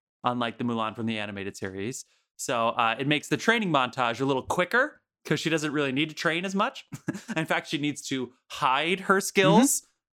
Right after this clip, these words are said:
Speaker 1: from the training so that she doesn't stick out, which I think is a whole different angle.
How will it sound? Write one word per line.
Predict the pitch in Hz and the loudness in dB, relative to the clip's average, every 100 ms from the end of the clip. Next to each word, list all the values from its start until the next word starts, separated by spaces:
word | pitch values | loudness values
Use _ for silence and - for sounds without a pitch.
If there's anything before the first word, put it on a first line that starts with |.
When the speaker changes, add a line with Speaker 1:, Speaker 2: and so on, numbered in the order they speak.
| _ | _
Speaker 1:
from | - 185 180 | 2 4 6
the | 190 | 4
training | 190 185 180 233 | 4 4 4 0
so | - | 2
that | 151 143 | 2 2
she | 151 | 0
doesn't | 131 123 | 0 0
stick | - - 156 - | -2 -2 -2 0
out, | 127 196 - - _ | 0 0 -2 -14 _
which | 147 147 | 0 0
I | 143 | 0
think | 156 135 | 0 0
is | 117 | -2
a | |
whole | - 147 151 | -2 0 0
different | 135 143 151 147 - | 0 0 0 -2 0
angle. | 170 294 127 113 175 | -2 0 2 0 0